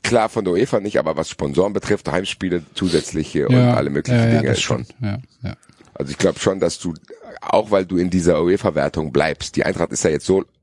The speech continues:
Speaker 1: oft in Europa gewesen, dass dir das auch krass hilft, nicht weil's Conference League ist, sondern weil du quasi in diesem Quotienten-Dings bleibst, wo die, wenn die Fernsehgelder verteilt werden.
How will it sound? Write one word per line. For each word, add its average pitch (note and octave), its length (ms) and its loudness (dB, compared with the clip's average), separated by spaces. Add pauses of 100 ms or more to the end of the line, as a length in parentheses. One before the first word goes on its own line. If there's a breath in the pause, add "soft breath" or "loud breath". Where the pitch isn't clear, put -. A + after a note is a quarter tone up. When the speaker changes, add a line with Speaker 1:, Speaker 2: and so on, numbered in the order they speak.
(160)
Speaker 1:
oft - 180 -2
in E2 60 4
Europa F2+ 260 0
gewesen, D2+ 300 -2
dass - 180 0
dir D2 160 -2
das - 180 2
auch - 160 2
krass - 240 -4
hilft, G2 220 0
nicht F#2 200 0
weil's C2+ 160 0
Conference G2 380 -4
League E2 140 -4
ist, D#2 120 0
sondern D#2+ 280 0 (880 loud breath)
weil D#2+ 260 0
du D#2 460 0
quasi C#2 320 0
in C#2 80 -2
diesem C#2 260 -2
Quotienten-Dings D#2 1000 -2 (300)
bleibst, D#2+ 420 2
wo D#2 160 0
die, D2 200 -2 (100)
wenn D2 140 0
die C#2+ 80 -6
Fernsehgelder D2+ 420 2
verteilt A1+ 320 -4
werden. A1+ 180 -6